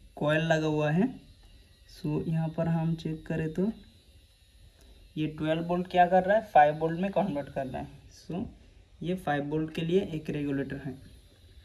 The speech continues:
तो हम देख लिया,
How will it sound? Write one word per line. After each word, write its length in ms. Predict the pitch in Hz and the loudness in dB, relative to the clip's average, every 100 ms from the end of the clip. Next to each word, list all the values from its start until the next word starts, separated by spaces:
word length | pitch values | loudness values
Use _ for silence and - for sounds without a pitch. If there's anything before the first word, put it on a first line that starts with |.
| - - - - - - - - - - - - - - - | -20 -20 -20 -20 -20 -20 -20 -20 -20 -20 -20 -20 -20 -18 -6
तो 100 | 156 | -2
हम 240 | 165 170 | 0 0
देख 280 | 160 175 185 | 2 0 2
लिया, 300 | 185 190 196 | 4 4 2